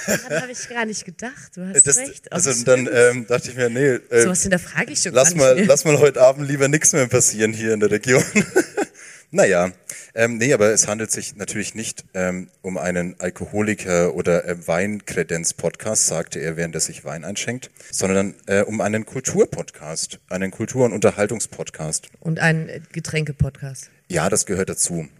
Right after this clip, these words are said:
Speaker 2: Entgegen der, der Podcast-Spießigkeit, die eben so manchmal durchs Land zieht,
Speaker 1: Was
Speaker 2: müssen
Speaker 1: ist
Speaker 2: die Leute auch mal ein bisschen was, was trinken und die Zungen lockern.
Speaker 1: Was ist denn eine Podcast-Spießigkeit?
Speaker 2: Das war einfach so dahergesagt, was
Speaker 1: Ach
Speaker 2: Schlaues.
Speaker 1: so, ich
Speaker 2: Nee.
Speaker 1: dachte,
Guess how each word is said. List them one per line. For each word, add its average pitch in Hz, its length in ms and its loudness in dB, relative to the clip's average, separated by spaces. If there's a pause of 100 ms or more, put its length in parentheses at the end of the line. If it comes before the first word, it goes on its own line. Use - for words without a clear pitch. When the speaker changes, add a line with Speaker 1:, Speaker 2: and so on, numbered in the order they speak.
(120)
Speaker 2:
Entgegen 110 440 -2
der, 95 340 2
der 92 240 -2
Podcast-Spießigkeit, 87 1200 -4
die 85 100 -6
eben 82 180 -8
so 85 160 -4
manchmal 80 400 -6
durchs 82 260 -6
Land 76 300 -12
zieht, - 360 -2
Speaker 1:
Was 143 80 -2
Speaker 2:
müssen 101 240 2
Speaker 1:
ist 95 40 -6
Speaker 2:
die 101 60 -2
Leute 90 360 0
auch 80 80 -2
mal 82 120 -6
ein 80 80 -8
bisschen 80 280 -6
was, - 300 -6 (200)
was - 240 -8
trinken 92 540 -8
und 85 260 -12
die 82 80 -8
Zungen 82 360 -6
lockern. - 380 -12 (180)
Speaker 1:
Was 160 160 0
ist - 160 0
denn 240 60 -4
eine 175 100 -2
Podcast-Spießigkeit? - 1160 -8 (600)
Speaker 2:
Das - 180 0
war 78 100 -4
einfach 82 220 -4
so 71 120 0
dahergesagt, - 680 -8
was - 100 -20
Speaker 1:
Ach - 60 -16
Speaker 2:
Schlaues. 156 140 -12
Speaker 1:
so, 151 100 -4
ich 151 100 -4
Speaker 2:
Nee. 196 140 2
Speaker 1:
dachte, 180 180 -2